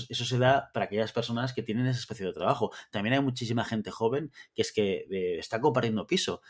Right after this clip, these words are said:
y que tienen habitaciones alquiladas en pisos ajenos, con lo cual ahí se genera muchísima más dificultad para estar cómodo en un espacio para trabajar, ¿no? Este tipo de personas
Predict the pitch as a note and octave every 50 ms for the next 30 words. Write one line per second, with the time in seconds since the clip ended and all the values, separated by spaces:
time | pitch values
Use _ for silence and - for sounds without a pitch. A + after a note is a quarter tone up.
0 | - - _ - - - F#2+ - - G#2 A2 A#2 A2+ A2+ A2 G#2+ G#2 G#2 G2+ -
1 | - - B2+ A#2+ B2 A#2+ A#2 A2 G#2 - G#2+ G#2 G2 - - A2 C3+ D#3 D3+ C3+
2 | G#2+ - - G#2+ F#2+ F2+ - G2 G#2+ A2+ G2+ G#2 F#2 - - D3+ D3+ G#2+ F#2 -
3 | - - - - - _ _ _ - G2 G2 F#2+ - G2+ A2 A2 A2 A#2+ B2+ B2+
4 | - - - - F#2 G2 G#2+ A#2+ B2 C3 - _ - A#2+ A#2+ A2+ A2+ A2+ - -
5 | A#2 B2+ C3+ C3+ C3 C3 B2+ B2 B2+ B2+ B2 A#2+ - - A#2 G#2 - A2+ B2 D3
6 | - _ - - - _ - - - - - - B2 C3 C#3+ - - C3 C#3+ F3
7 | F3 D3+ C3 A#2 A2 G2+ - - A2+ A2+ G#2+ A2 B2+ A2+ G2+ F#2 E2 E2+ E2 E2
8 | - - F2 E2 - - _ _ - G#2 A2+ G#2 - G#2 G2+ G2 A2 G#2+ G#2 G#2
9 | G#2 - - A#2 A2+ B2 B2